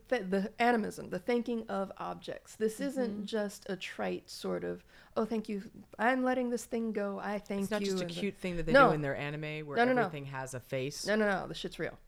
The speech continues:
Speaker 2: Okay.
Speaker 1: Like, the <laughs>
Speaker 2: It's like Beauty and the Beast in their house all the time.
Speaker 1: That, yeah, mm,
Speaker 2: Sort of?
Speaker 1: Sort of. But
Speaker 2: Okay.
Speaker 1: there, there's more there.
Speaker 2: Okay.
Speaker 1: But, but the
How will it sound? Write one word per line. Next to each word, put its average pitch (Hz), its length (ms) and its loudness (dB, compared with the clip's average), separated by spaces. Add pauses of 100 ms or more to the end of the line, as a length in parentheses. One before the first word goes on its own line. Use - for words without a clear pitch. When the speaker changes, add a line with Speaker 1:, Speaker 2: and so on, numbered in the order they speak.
Speaker 2:
Okay. 143 320 -4
Speaker 1:
Like, - 300 -6
the 180 140 -8 (600)
<laughs> - 120 2 (1400)
Speaker 2:
It's 160 160 -6
like 147 120 0
Beauty 160 260 0
and 147 100 0
the 135 40 -2
Beast 131 400 -4
in 127 100 -4
their 120 120 -4
house 117 440 -6
all 127 200 -6
the 117 120 -12
time. - 340 -14 (880)
Speaker 1:
That, 349 460 6
yeah, 415 400 6
mm, 370 420 8 (520)
Speaker 2:
Sort 214 320 2
of? 339 120 6
Speaker 1:
Sort 370 300 10
of. 269 300 0
But - 80 6
Speaker 2:
Okay. 226 260 8
Speaker 1:
there, 285 200 8 (140)
there's 285 180 6
more 403 280 10
there. 359 520 4 (100)
Speaker 2:
Okay. 185 340 8
Speaker 1:
But, 247 220 -2
but 269 100 2
the - 20 -8